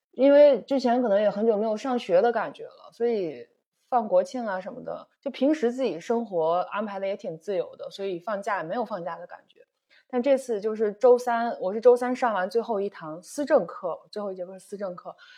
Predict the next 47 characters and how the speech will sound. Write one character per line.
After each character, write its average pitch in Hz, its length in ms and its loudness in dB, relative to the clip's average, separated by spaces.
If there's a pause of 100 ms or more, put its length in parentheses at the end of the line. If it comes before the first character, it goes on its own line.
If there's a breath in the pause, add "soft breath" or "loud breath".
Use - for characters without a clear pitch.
(200 loud breath)
下 247 160 -2
课 247 140 4
之 220 100 0
后 220 200 2
就 220 100 4
真 262 160 6
的 254 100 8
觉 185 120 2
得， 202 80 -6
啊， 226 240 4
解 196 220 -2
放 240 360 6
了， 170 120 2
然 185 140 2
后 214 120 -4
要， 226 180 4
要 233 100 6
去 240 140 -2
过 240 220 4
节 175 240 -2
了， 185 240 -4
要 196 100 -6
放 196 260 -6
假 196 260 -4
了， 135 180 -12 (500 loud breath)
又 233 140 2
有 190 200 4
一 202 80 -2
种 190 240 -2
久 180 200 0
违 143 200 -6
的 190 120 4
回 175 160 -4
到 185 160 2
学 175 180 -10
生 196 200 -6
时 - 160 -16
代 165 240 -4
的 151 240 -8 (300)
面 202 240 -2
临 170 200 -6
假 190 220 -6
期 - 200 -14
的 180 120 -4
雀 180 260 -6
跃 165 180 -4
感。 - 120 -14